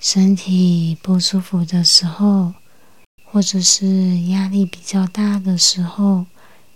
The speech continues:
可以进行的引导冥想。以上几个是我比较常在听的 Podcast 节目，跟你一起分享。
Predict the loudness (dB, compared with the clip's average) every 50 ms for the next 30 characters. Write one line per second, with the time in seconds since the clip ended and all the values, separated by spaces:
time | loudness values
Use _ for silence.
0 | -20 -20 -18 -18 -8 -4 0 0 2 2 2 2 2 2 0 -2 -4 -2 0 2
1 | 2 2 0 0 0 0 0 0 0 0 0 2 0 0 -2 -4 -6 -10 -8 -4
2 | -2 0 0 0 0 0 0 0 0 0 -2 -2 -2 -4 -4 -2 0 0 0 0
3 | -2 -4 -10 -16 _ _ _ _ _ _ _ _ _ _ _ _ -2 -2 0 0
4 | 0 0 0 2 2 2 0 0 0 0 0 0 0 0 0 2 2 2 0 0
5 | 0 -2 -2 -6 -8 -12 -16 -20 -20 -20 -20 -20 -14 -8 -4 -4 -4 -2 0 0
6 | 0 2 2 2 2 2 2 0 0 -2 -4 -6 -6 -6 -4 -2 0 0 2 0
7 | 0 -2 -2 -2 -2 -2 -2 -4 -6 -4 -4 -4 -4 -4 -2 -2 0 0 0 -2
8 | -4 -4 -4 -4 -4 -4 -4 -4 -4 -4 -4 -6 -6 -6 -6 -4 -2 -2 0 0
9 | 0 0 -2 -4 -8 -14 -20 -20 -20 -20 -20 -12 -6 -2 2 2 4 4 4 2
10 | 0 -2 -2 -2 -2 -2 -2 -4 -8 -8 -10 -6 -2 0 0 2 0 0 0 0
11 | 0 -2 -2